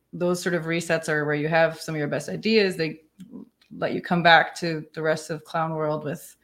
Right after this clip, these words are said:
a fresh perspective, with new energy. Just be patient. Bitcoin will work. Do nature and stay humble and stack sats. Oh, and what I also like to say is don't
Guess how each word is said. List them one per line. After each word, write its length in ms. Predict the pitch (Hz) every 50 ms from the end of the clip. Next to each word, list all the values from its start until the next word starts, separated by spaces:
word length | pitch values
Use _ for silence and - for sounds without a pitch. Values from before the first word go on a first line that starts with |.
| _ - - - - _ _ _ _ -
a 60 | 180
fresh 280 | - 170 160 160 -
perspective, 540 | - 165 160 - - - 196 196 196 190 175
with 140 | 160 170 -
new 140 | 175 170 165
energy. 720 | 165 165 160 160 151 156 160 156 156 156 160 156 156 - _ _ _ _ _ _ _ _ _
Just 340 | - - 165 160 - - - _ _ _ _ _ _ _ _ _ _ _ _ _ _ _ _ _ _ _ _ _ _ _ _ _ _ _ _ _ _ _ _ _ _ _ _ _ _ _
be 100 | - 240
patient. 640 | 262 262 262 269 262 262 - 277 262 262 247 247 - - - _ _ _ _ _ _ _ _ _ _ _ _ _ _ _
Bitcoin 300 | 214 220 214 214 240 233
will 140 | 226 226 214
work. 380 | 202 208 208 208 202 - - - _ _ _ _ _ _ _ _ _ _ _ _ _
Do 140 | - 220 226
nature 460 | 220 214 214 202 208 - 214 208 202
and 340 | 185 175 170 170 175 156 143 - _ _ _ _ _ _ _ _
stay 240 | _ - - - 214
humble 340 | 190 190 214 202 196 202 233
and 100 | 233 214
stack 280 | - - 214 208 202 -
sats. 440 | - - 185 180 175 - - - - _ _ _
Oh, 260 | - 294 233 - - -
and 100 | - 202
what 100 | 220 247
I 80 | 302 359
also 260 | 415 427 403 415 359
like 120 | 320 302 311
to 80 | 285
say 200 | 262 - 262 247
is 120 | 233 233 - - - - - - - - _ _
don't 320 | - 254 311 381 - -